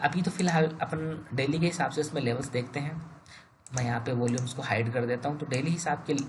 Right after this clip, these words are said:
हिसाब से मैं level देखता हूँ उसमें। तो मेरा जो entry level है वो entry level near और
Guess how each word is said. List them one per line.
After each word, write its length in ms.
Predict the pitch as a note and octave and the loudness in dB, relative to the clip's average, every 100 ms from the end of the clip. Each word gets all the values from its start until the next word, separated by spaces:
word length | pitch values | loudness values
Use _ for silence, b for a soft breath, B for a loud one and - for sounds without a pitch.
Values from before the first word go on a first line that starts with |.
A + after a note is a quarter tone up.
| - - | -8 -6
हिसाब 320 | B2 C#3 C#3 | -2 2 2
से 140 | - | 2
मैं 120 | D#3+ D3+ | 0 2
level 260 | B2 B2+ | 2 2
देखता 300 | C3+ A2+ - | 0 -2 -2
हूँ 80 | A2+ | -2
उसमें। 280 | A2+ A#2+ C3 - - - - - _ _ _ - - - | -2 -4 -8 -10 -16 -16 -16 -20 _ _ _ -20 -10 -2
तो 160 | C3 B B B B | -2 B B B B
मेरा 240 | C3 C3+ C#3+ | 4 6 6
जो 180 | E3 B2 | 4 4
entry 360 | B2 B2+ D3+ | 2 4 4
level 320 | C3+ A2 A2+ | 4 6 6
है 220 | A2 F#2+ F#2+ - B B - | 4 0 -4 -12 B B -4
वो 360 | C3 C#3+ C#3 - - | 2 2 0 -4 0
entry 300 | A#2+ B2+ C#3+ | 2 4 6
level 340 | C3+ C#3+ D3 - - A#2 | 6 6 2 -4 -10 -4
near 280 | B2+ C#3+ C#3+ | 0 2 0
और 260 | - B2+ | 0 0